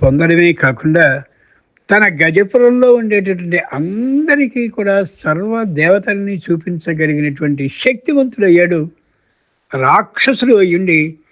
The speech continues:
కేవలం పూజ పురస్కారాలు, అభిషేకాలు చేయడం వల్లే. అంచేత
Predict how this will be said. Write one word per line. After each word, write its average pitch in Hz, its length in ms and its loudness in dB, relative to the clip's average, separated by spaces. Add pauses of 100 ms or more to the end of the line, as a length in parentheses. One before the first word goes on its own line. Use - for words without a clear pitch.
(480)
కేవలం 214 500 2
పూజ 170 340 2
పురస్కారాలు, 160 1120 0
అభిషేకాలు 143 800 -2
చేయడం 131 440 -2
వల్లే. 135 380 -4 (1040)
అంచేత 208 720 0